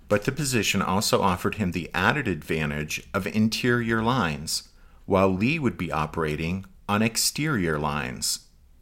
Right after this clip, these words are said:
An officer in the Second Corps would describe it in a letter home a few days later in this way, quote, "The advantages of our position were that the commanding general could look over almost the whole line,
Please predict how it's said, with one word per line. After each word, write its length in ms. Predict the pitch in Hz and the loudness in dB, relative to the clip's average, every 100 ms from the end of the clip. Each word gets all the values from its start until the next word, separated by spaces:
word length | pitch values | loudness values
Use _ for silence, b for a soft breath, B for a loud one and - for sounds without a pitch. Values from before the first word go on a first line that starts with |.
| - - B B B B B - | -18 -14 B B B B B -2
An 100 | 139 | 2
officer 460 | 175 214 160 - | 2 2 0 2
in 80 | 107 | 2
the 80 | 92 | 2
Second 420 | - 120 - 92 | 2 0 0 -4
Corps 320 | - 82 78 | 0 2 2
would 200 | 78 90 | 2 0
describe 480 | 101 - 98 92 92 | 0 0 4 4 2
it 80 | 101 | 0
in 120 | 92 | 0
a 80 | 95 | 2
letter 280 | 90 87 107 | 2 2 2
home 480 | 101 82 78 80 - | 0 0 0 -4 -6
a 80 | |
few 220 | - - 107 | -6 0 2
days 320 | 104 92 - | 4 2 2
later 500 | 104 127 76 78 - | 2 2 0 -2 -2
in 180 | 101 110 | -2 2
this 300 | 143 - - | 2 0 -2
way, 340 | 76 73 71 - b b b b b - | 0 -2 -6 -12 b b b b b -20
quote, 460 | - 113 110 107 - - - _ - B B B B B B | -2 4 4 4 -4 -20 -20 _ -20 B B B B B B
"The 140 | 131 131 | 4 4
advantages 680 | 127 143 185 - 123 113 | 4 2 2 2 2 2
of 140 | 107 92 | 4 8
our 180 | 95 | 8
position 760 | 101 95 87 101 - 78 78 76 - | 6 0 0 2 2 0 -2 -4 -2
were 120 | 95 | 2
that 180 | 101 104 | 4 2
the 60 | - | -2
commanding 600 | - 98 101 113 95 87 | 0 2 4 4 2 2
general 580 | 95 120 87 73 76 - | 0 2 2 0 -4 -4
could 180 | - 90 | -2 2
look 280 | 120 120 | 2 2
over 400 | 110 123 127 80 - | 4 4 4 0 2
almost 400 | 92 107 107 - | 2 4 2 0
the 80 | |
whole 340 | - 131 131 113 | 0 2 2 4
line, 480 | 107 139 85 65 | 2 2 0 -2